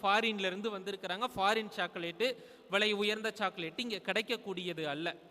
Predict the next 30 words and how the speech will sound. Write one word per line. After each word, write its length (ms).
ரொம்ப 280
விலை 260
உயர்ந்த 380
சாக்லேட் 420
அது. 160
அந்த 260
சாக்லேட்டை 580
உங்க 260
குழந்தைகிட்ட, 560
சின்ன 300
குழந்தைகிட்ட 680
கொடுக்குறாங்க. 480
ஒரு 260
சாக்லேட்டு 460
தான் 120
இருக்கு, 300
அந்த 140
குழந்தை 360
வாங்கிக்கிச்சு. 640
இப்ப 200
நம்ம 220
வீட்டுல 420
இருக்கவங்கலாம், 440
"நமக்கெல்லாம் 400
சாக்லேட் 480
வேணாம்," 340
இருந்தாலும் 460
நம்ம 180
என்ன 180
பண்ணுவோம்? 400